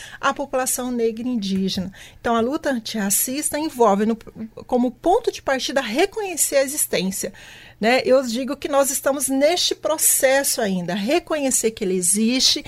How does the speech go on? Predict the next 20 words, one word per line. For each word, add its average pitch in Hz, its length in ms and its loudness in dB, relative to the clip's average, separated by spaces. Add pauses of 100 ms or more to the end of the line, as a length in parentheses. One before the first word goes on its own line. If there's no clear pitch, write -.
(280)
que 233 80 2
ele 226 140 4
nos 202 240 -2
afeta, 247 760 2
que 240 140 -6
ele 208 120 2
nos 202 220 -2
adoece, 220 1040 2 (340)
né? 233 240 4
Que 262 120 -10
existe 247 320 -2
uma 247 100 0
relação 285 560 0
de 226 100 -4
poder 233 560 8
neste 262 280 0
processo, 233 800 -2 (320)
reconhecer 320 600 0
o 330 120 2
que 294 260 -6